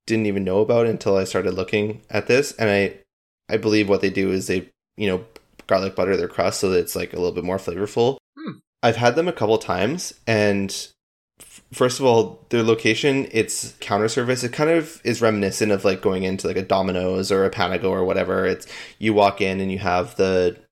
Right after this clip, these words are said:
Speaker 1: the counter where they're making the pizzas. Um, they're hand stretching the doughs.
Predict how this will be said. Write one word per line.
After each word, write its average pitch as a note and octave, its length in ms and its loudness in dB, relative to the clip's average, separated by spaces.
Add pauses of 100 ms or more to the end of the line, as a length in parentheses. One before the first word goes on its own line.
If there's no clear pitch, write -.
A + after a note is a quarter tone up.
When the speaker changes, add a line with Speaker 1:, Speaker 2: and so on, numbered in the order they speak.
(120)
Speaker 1:
the G2+ 140 -4
counter F#2 460 -2
where F#2+ 160 0
they're F#2 160 -2
making F#2 420 -4
the F#2+ 80 -4
pizzas. F2+ 800 -2 (140)
Um, - 420 -14
they're F#2 340 -2
hand F#2+ 540 -2 (560)
stretching F#2+ 440 -2
the F#2 140 0
doughs. C3 680 4